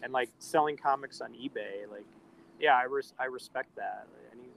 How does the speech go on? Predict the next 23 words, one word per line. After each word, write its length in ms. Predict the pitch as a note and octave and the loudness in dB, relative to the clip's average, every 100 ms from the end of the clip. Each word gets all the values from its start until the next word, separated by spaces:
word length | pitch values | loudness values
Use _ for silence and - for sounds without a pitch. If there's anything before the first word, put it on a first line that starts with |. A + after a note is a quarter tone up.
| - | -20
anyone 260 | A#2+ B2+ A#2+ | -16 -14 -14
who 100 | A#2 | -16
can 160 | A#2 G2+ - | -18 -20 -12
kind 160 | A#2+ G#2+ | -8 -8
of 60 | G#2 - - - - - - - - | -10 -20 -20 -20 -20 -20 -20 -4 0
find 220 | B2 A#2 | 0 0
their 140 | A#2 | -4
own 120 | A2 G#2+ - | -4 -6 0
path 320 | A2 G#2+ G#2 - - - - - - - - - - - - - - - - - - B2+ | 4 4 0 -10 -20 -20 -20 -20 -20 -20 -20 -20 -20 -20 -20 -20 -20 -20 -20 -20 -6 -4
outside 480 | A2+ - B2+ A2+ | -4 -2 0 0
of, 140 | G#2+ G2 - - | -2 -6 -12 -12
you 80 | G#2+ | -8
know, 60 | |
working 240 | G2+ A2 A#2 | -4 -4 -6
at 120 | G#2 | -4
Walmart 360 | A#2 A#2+ G#2+ G2 | -2 -2 -4 -6
or 40 | |
whatever, 540 | G2 F#2+ F#2+ G2 G2 G#2+ - - | -10 -10 -10 -14 -16 -18 -20 -20
it's, 160 | - - | -16 -14
like, 120 | G2 E2 - | -16 -18 -14
good 120 | A2+ | -14
for 120 | - | -12
you. 340 | G2 A2+ G#2+ | -10 -6 -6